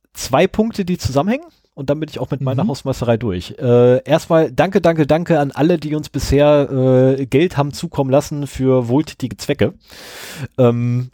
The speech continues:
Speaker 1: oder halt spaßige Zwecke oder Blödsinn. In diesem Falle wohltätige Zwecke, weil wir haben jetzt endlich einmal den Rahmen der, der grauen Legalität verlassen und sind in der Volllegalität bei der Nutzung von Reaper angekommen.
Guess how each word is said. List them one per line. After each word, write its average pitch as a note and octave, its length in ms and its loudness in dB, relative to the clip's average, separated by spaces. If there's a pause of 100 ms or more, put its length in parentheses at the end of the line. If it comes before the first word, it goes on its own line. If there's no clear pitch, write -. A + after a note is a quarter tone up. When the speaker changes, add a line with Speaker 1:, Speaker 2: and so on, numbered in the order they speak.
Speaker 1:
oder C3+ 300 4
halt A#2 160 2
spaßige C#3 420 0
Zwecke C3 480 2
oder B2 260 4
Blödsinn. C3+ 520 2
In C3 120 -4
diesem C3+ 220 -6
Falle C3 400 2
wohltätige D3+ 560 0
Zwecke, C#3+ 480 -2
weil C3 180 4
wir A2 120 2
haben B2 120 -2
jetzt A#2+ 360 -4
endlich C#3 840 0
einmal G#2 420 0
den G#2+ 200 0
Rahmen C#3+ 640 0 (100)
der, A#2 340 4
der G#2+ 460 2 (140)
grauen E3+ 600 2
Legalität C3+ 680 2
verlassen C3 480 -2
und B2 160 -8
sind B2+ 180 -6
in B2 120 -6
der G#2+ 100 2
Volllegalität B2+ 920 0 (420)
bei A2 160 4
der G#2+ 120 4
Nutzung C3 340 0
von A2+ 180 0
Reaper A#2 280 2
angekommen. G2+ 440 -4